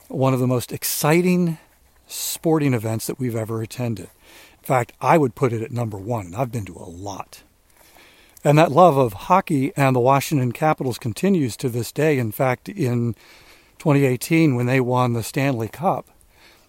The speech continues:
we were on vacation at the Outer Banks, the entire family, and we're all in the living room watching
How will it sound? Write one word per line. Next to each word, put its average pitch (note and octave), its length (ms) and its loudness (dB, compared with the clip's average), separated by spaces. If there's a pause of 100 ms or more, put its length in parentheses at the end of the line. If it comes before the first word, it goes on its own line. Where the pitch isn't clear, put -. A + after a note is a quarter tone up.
(140)
we C3 240 -2
were B2+ 200 2
on B2 200 2
vacation C3+ 540 0
at A#2 80 -6
the B2+ 120 -2
Outer B2 220 2
Banks, C3 440 -2
the A#2 160 -6
entire C3 380 -2
family, C3 460 -2
and A2 80 -6
we're C3+ 220 2
all C#3+ 440 6
in C#3+ 80 4
the C3+ 80 2
living C#3+ 320 2
room A2 280 -4 (720)
watching C3 580 4